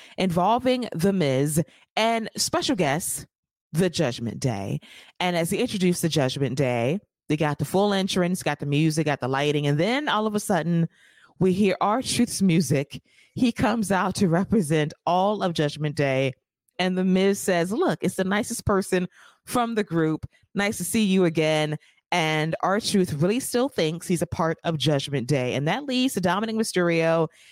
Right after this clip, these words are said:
and J D McDonough coming out to a chorus of boos, and poor Dom. San Diego is his hometown,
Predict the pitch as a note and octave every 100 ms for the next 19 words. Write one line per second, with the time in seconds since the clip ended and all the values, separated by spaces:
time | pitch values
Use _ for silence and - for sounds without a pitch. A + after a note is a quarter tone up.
0 | _ - D#3+ C#3+ D3+ D3 - - F3 F3+
1 | G3+ F3 D#3 D3 - F3+ E3+ D3+ C3 -
2 | - F3 D3+ - A3 A#3 A#3+ F3+ D3 C#3
3 | C#3 C#3 D#3+ - G3+ G#3 D#3 C#3 C3+ C3+
4 | - - - _ - - C4+ D#4 C#4+ B3
5 | A#3+ A3+ G#3+ G#3 G#3 - _ _ - F3+
6 | F3+ D#3 E3 D3+ C#3+ E3 A2+ G#2 G2